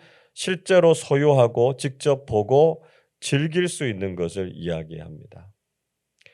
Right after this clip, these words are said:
마음으로 공상하는 것이라고 하는 것은 자신의 욕심에 이끌려서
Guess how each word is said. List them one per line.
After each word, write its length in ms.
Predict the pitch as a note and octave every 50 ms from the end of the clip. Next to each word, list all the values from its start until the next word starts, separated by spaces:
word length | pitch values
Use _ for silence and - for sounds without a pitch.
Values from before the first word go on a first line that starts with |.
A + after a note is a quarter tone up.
| _ _ _ _ _ _ _ _ -
마음으로 540 | A2+ B2 B2 C#3 D#3 F3+ F#3 F#3 F3+ F3+ E3+
공상하는 880 | E3+ - C3+ C#3 D#3 D#3+ D#3 - F#3 F3 E3 D#3+ D3+ C#3+ C#3+ C#3+ C#3 C3
것이라고 640 | D3 D3+ C#3+ - - - - A#2+ B2+ C3 B2+ B2+ B2
하는 240 | A#2+ A#2 A#2 A#2 G#2+
것은 540 | G2 F2+ E2+ - B2 C#3 C#3+ C3 G#2 F2 D2+ - - - - _ _
자신의 480 | - C#3+ D3 C#3+ - G3 F#3+ F#3 E3 C#3
욕심에 480 | D#3 D3+ - - G3 G3 G3 F#3 E3 C3
이끌려서 680 | A#2 B2 D3+ D#3 D3+ C#3 A#2+ A2+ - D#3 D3+ B2